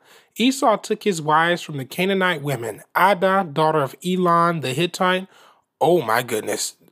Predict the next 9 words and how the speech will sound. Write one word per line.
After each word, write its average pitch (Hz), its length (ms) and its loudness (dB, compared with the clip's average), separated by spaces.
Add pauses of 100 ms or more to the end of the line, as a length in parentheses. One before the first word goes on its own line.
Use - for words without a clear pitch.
Y'all 147 240 4
forgive 151 340 -4
me 175 80 0
for 170 140 -4
saying 160 320 -2
this 156 180 -2
name. 131 400 -2 (220)
<laughs> - 1120 -8
"Oholibamah, 190 1080 4